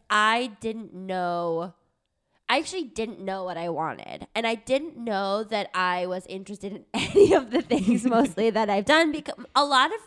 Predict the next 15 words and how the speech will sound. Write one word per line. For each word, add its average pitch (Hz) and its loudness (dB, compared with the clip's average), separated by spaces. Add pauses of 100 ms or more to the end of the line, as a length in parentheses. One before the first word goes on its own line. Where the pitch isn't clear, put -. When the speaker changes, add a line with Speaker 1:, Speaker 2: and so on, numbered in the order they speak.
(160)
Speaker 1:
because 349 0 (380)
I 269 2
didn't 311 -4
even 311 -2
know 254 2
they 214 2
existed, 185 -6 (260)
which 311 6
was, 330 4
like, 339 2
a 320 -2
big 277 -2
part 240 0
of 208 -4
this 190 -8